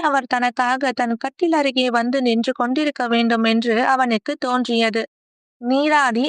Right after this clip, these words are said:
ஆலமுற்றத்து சிவன் கோயிலின் வழிபாட்டையும் முடித்துக்கொண்டு மாணவர்களுக்கு படைக்கல பயிற்சி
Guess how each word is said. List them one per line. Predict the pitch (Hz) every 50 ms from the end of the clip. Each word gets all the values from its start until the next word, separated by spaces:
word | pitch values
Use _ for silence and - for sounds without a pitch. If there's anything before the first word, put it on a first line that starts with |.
| - 269
ஆலமுற்றத்து | 262 285 320 359 403 392 359 349 330 - 330 330 - 330 311
சிவன் | - - 285 277 277 311 330 320
கோயிலின் | - 311 302 294 285 277 269 269 269 262 247 226
வழிபாட்டையும் | 226 226 247 285 294 285 277 262 262 254 262 254 254 262 247 240
முடித்துக்கொண்டு | 240 240 262 262 - 285 254 - 262 254 254 240 233 233 240 277 320 - _ _ _ _ _ _ _ -
மாணவர்களுக்கு | 226 233 254 277 339 370 403 392 349 320 277 254 269 269 262 254 - - 247 262 302 -
படைக்கல | - 240 233 269 311 320 - 359 349 339
பயிற்சி | 320 - 285 277 277 269 - - 285